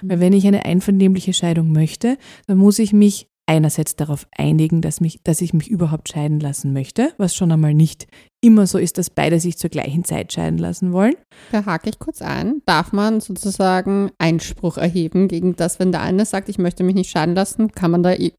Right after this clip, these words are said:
Speaker 1: kann man da was machen?
Speaker 2: Ich brauche ja gar nicht, nein, ich brauche ja gar nicht einen Einspruch erheben, ich brauche nur sagen, „Nein, ich möchte nicht.“ Das reicht, ja. Deswegen, es ist eben so <laughs> schwierig, ja,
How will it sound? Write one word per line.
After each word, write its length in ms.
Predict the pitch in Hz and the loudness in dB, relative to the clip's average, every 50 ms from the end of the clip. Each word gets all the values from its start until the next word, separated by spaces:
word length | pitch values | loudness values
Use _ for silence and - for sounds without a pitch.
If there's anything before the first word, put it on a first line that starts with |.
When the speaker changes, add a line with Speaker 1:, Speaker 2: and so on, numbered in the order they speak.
| _ - | _ -8
Speaker 1:
kann 140 | - 160 151 | -2 0 2
man 120 | 170 190 | 2 2
da 100 | 185 180 | 2 2
was 140 | 180 165 - | 0 -2 -2
machen? 320 | 151 147 - - - 254 - _ | -4 -6 -6 -6 -6 -6 -6 _
Speaker 2:
Ich 60 | - | -8
brauche 160 | - - - 196 | -8 -2 0 0
ja 60 | 196 | 2
gar 120 | - 185 | 4 4
nicht, 200 | 180 185 - - | 2 2 2 2
nein, 180 | 185 185 208 208 - | 2 2 2 0 2
ich 140 | - 202 - | 0 0 0
brauche 160 | - - 190 | 2 0 0
ja 60 | 185 185 | 0 2
gar 100 | 190 190 | 2 2
nicht 180 | 190 185 196 | 0 0 0
einen 160 | - 185 185 | 0 0 0
Einspruch 320 | - 156 190 202 - 214 185 | 0 0 0 0 2 2 4
erheben, 160 | 185 190 185 | 4 4 4
ich 60 | 180 - | 2 2
brauche 140 | 180 180 | 2 4
nur 80 | 190 185 | 4 4
sagen, 220 | - 196 185 185 | 2 2 2 2
„Nein, 260 | 185 190 208 202 170 - _ _ _ _ _ _ | 2 4 4 2 2 0 _ _ _ _ _ _
ich 80 | - - | 0 2
möchte 240 | 196 190 - - 214 | 2 2 4 4 6
nicht.“ 300 | 226 226 - - - _ _ _ _ _ _ _ - | 6 4 4 0 -12 _ _ _ _ _ _ _ -10
Das 160 | 190 - 190 | -8 -4 0
reicht, 340 | 185 196 190 160 - - 175 | 0 2 2 0 -2 -2 -2
ja. 140 | 180 208 - - - - - - - | -2 -2 -2 -6 -16 -20 -12 -6 -2
Deswegen, 320 | 202 196 - 233 233 226 233 | -2 0 0 2 2 4 2
es 140 | 214 214 | 2 0
ist 100 | 247 233 240 | 0 0 0
eben 140 | 240 233 226 | 0 2 2
so 120 | 226 226 | 0 -2
<laughs> 0 | |
schwierig, 540 | 208 - 196 - - 254 240 247 233 214 - | -4 -4 -2 0 2 2 2 0 -4 -2 0
ja, 120 | 240 240 | 0 0